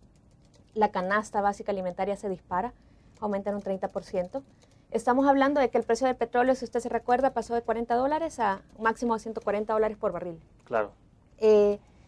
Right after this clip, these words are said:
Speaker 1: entonces, eh, el gobierno lleva a cabo unas ciertas medidas que tuvieron un cierto costo fiscal. Eh, de pronto cambia,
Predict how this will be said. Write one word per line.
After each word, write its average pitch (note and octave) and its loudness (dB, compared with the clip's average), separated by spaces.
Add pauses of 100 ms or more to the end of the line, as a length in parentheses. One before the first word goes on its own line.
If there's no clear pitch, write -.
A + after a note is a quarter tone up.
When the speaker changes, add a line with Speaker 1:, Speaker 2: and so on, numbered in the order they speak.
(160)
Speaker 1:
entonces, A#3+ 2
eh, G#3+ 2
el A#3 4
gobierno A3+ 6
lleva A3+ 6
a A3+ -4
cabo A#3 0
unas G#3+ 0
ciertas A3+ -2
medidas D4 -2
que - -6
tuvieron F#3 -2
un G#3 -14
cierto G#3 -10
costo A3+ -12
fiscal. B3 -6 (600)
Eh, G3+ -2 (200)
de A#3 8
pronto B3+ 4
cambia, A#3+ 4